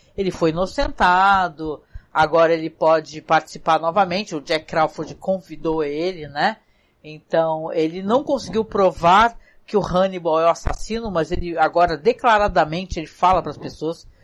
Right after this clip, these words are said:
que ele, ele fala pro próprio Hannibal as desconfianças que ele tem do Hannibal, né? Mas como ele não conseguiu provas, né?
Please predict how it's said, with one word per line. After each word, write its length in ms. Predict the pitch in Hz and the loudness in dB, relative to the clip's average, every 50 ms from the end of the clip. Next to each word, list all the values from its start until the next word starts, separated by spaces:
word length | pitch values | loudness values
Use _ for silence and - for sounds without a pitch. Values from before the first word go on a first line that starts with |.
| - - - _ _ | -20 -20 -20 _ _
que 120 | _ - 160 | _ -8 -8
ele, 220 | 147 151 156 147 - | -6 -6 -8 -8 -8
ele 120 | - 165 | -8 -8
fala 220 | 156 - 185 196 202 | -2 2 2 2 2
pro 140 | - 196 - | 2 -2 -4
próprio 340 | - 202 233 233 - 254 | 0 0 2 2 2 0
Hannibal 460 | 165 160 175 202 220 208 160 151 165 160 | 2 2 2 2 2 0 -2 0 2 2
as 100 | 151 - | 0 0
desconfianças 680 | - - - 180 165 - - 175 180 160 - - - | -4 -6 -4 -4 -4 -4 -6 -6 -4 -2 -2 -4 -4
que 100 | - 165 | -4 -6
ele 120 | 147 139 | -8 -8
tem 240 | - - 185 185 196 | -4 -2 -2 -2 -2
do 120 | 165 139 | -4 -6
Hannibal, 440 | 131 147 180 208 214 185 156 135 135 | -4 -4 -4 -4 -4 -4 -4 -6 -4
né? 220 | 135 147 190 220 - _ _ _ _ _ _ _ _ - | -2 -4 -4 -4 -6 _ _ _ _ _ _ _ _ -16
Mas 260 | - - 156 151 - | -8 -6 -6 -6 -4
como 180 | - 185 175 175 | -4 -4 -4 -4
ele 140 | 165 160 | -4 -6
não 120 | 160 175 180 | -6 -10 -8
conseguiu 380 | - 190 170 - 156 156 185 | -6 -8 -8 -6 -4 -4 -4
provas, 580 | 185 - 196 196 196 220 254 269 285 311 - - | -4 0 2 4 4 4 4 2 0 -4 -4 -2
né? 220 | 202 202 233 - | -2 -2 -2 -4